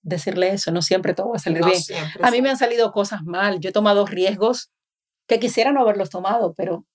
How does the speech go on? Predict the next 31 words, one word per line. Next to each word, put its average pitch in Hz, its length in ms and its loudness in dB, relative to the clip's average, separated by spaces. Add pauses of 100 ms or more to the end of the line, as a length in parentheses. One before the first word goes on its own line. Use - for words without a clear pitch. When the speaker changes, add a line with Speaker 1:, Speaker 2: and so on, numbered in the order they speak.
(260)
Speaker 1:
¿qué 233 120 4
tengo 220 260 2
que 214 80 2
hacer? 196 280 -2
Seguir 185 320 -2
adelante. 180 540 -2 (240)
Speaker 2:
Correcto. - 180 0
Speaker 1:
Hubieron 262 280 2
cosas 294 460 2
que 226 120 -4
no 208 80 0
me 208 120 -4
salieron 190 380 -6
tan 180 160 -6
bien. 175 300 -6 (540)
Speaker 2:
Correcto. 196 520 0
Sin 233 200 0
embargo, 233 580 2
de 226 140 -2
ella, 202 380 0
hay 214 160 2
algo 240 220 2
de 254 120 -2
que, 202 200 -2
que 214 100 4
es 196 120 2
importante 208 520 0
compartir 180 540 0
y 175 160 0
es 180 140 -4
que 175 280 2